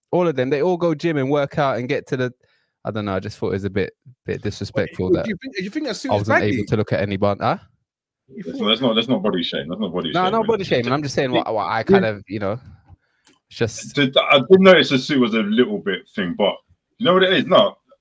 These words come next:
Speaker 3: I, I, I don't agree.
Speaker 1: I thought she lost
Speaker 3: Brie,
Speaker 1: weight in this
Speaker 3: Brie
Speaker 1: one. She was,
Speaker 3: Larson,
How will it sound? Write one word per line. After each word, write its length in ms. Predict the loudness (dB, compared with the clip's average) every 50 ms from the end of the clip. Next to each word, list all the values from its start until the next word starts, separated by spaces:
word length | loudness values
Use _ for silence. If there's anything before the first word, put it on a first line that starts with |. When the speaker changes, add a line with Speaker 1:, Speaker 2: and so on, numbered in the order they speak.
| _ -4 -2
Speaker 3:
I, 140 | -2 -2 -2 -6 -2
I, 320 | 2 4 4 4 6 4
I 40 | 4
don't 200 | 4 2 0 0
agree. 200 | -4 -6 -8 -4 -4
Speaker 1:
I 20 |
thought 120 | -4 -4 -2
she 100 | -2 -2
lost 120 | 0 0
Speaker 3:
Brie, 80 | 0 2
Speaker 1:
weight 160 | 2 2 2
in 60 | 0
this 120 | 0 0 0
Speaker 3:
Brie 60 | 0
Speaker 1:
one. 80 | -2 -2
She 80 | 0 0
was, 120 | 0 -2 -2
Speaker 3:
Larson, 80 | -4